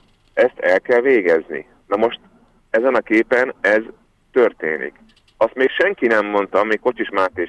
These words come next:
se, hogy ne kellene egyébként nagyon részletes és, ö, és, és,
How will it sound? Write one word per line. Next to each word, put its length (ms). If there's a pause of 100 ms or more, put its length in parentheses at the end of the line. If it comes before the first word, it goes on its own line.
se, 220 (520)
hogy 140
ne 100
kellene 440
egyébként 640 (200)
nagyon 420
részletes 580
és, 160 (180)
ö, 180 (600)
és, 320
és, 320